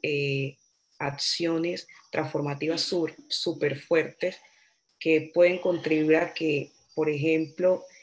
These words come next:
hayan personas que tengan la oportunidad de estar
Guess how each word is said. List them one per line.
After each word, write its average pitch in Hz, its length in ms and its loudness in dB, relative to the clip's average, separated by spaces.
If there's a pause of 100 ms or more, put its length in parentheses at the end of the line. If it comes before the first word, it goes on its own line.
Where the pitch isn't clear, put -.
(420)
hayan 170 580 0 (360)
personas 165 600 0 (140)
que 147 320 -4 (100)
tengan 170 560 0
la 165 140 -2
oportunidad 151 800 -4
de 170 80 -2
estar 170 480 -6